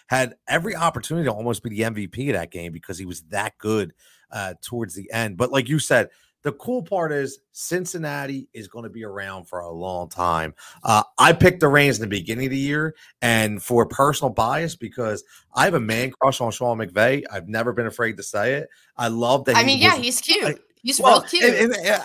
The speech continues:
Speaker 1: exactly. I'm very comfortable with myself. I can say it. And, and not just that. I mean, he's a thirty-three-year-old head coach. He's been in the league for three years now, at thirty-six.
Speaker 2: Stud.
Speaker 1: Uh, right.
Speaker 2: Stud.
Speaker 1: I, and now he's got a
Speaker 2: He's
Speaker 1: ring. Like, he's an offensive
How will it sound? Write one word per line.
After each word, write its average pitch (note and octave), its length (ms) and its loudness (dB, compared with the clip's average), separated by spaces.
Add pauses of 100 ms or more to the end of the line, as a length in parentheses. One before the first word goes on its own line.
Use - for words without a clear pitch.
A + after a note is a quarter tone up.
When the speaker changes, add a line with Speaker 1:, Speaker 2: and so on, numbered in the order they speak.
Speaker 1:
exactly. A3 340 0
I'm F#3 120 6
very C4 180 8
comfortable C#4 480 0
with A2+ 80 0
myself. G#2+ 420 -2
I D#3+ 60 -6
can D#3+ 120 -6
say A3 200 -4
it. G3+ 100 -2
And, D#3+ 160 0
and F#3 140 2
not F#3+ 180 2
just A2+ 280 -2
that. G3 400 2
I C3+ 40 -4
mean, D#3+ 240 -2 (280)
he's G3+ 200 0
a F#3+ 80 4
thirty-three-year-old G3 1040 -2
head E3+ 240 -4
coach. F#3 320 0
He's A#2+ 100 -14
been D3+ 120 -10
in D#3 80 -6
the D3+ 60 -6
league D3+ 180 -8
for D3+ 80 -8
three D3 240 -8
years F3+ 240 -4
now, A#2 140 -2
at A2+ 120 -6
thirty-six. E3+ 500 -4
Speaker 2:
Stud. G#3 240 0 (420)
Speaker 1:
Uh, G3+ 60 -2
right. A#3 320 4
Speaker 2:
Stud. F3 320 -4 (140)
Speaker 1:
I, F#3 160 -4
and G3 80 -2
now A#3 220 0
he's A3+ 120 -4
got A#3 120 0
a A3 40 2
Speaker 2:
He's G3+ 120 2
Speaker 1:
ring. C#4 260 -4 (540)
Like, G#3+ 240 2
he's G#3+ 360 -4
an G3+ 160 0
offensive F3 680 -2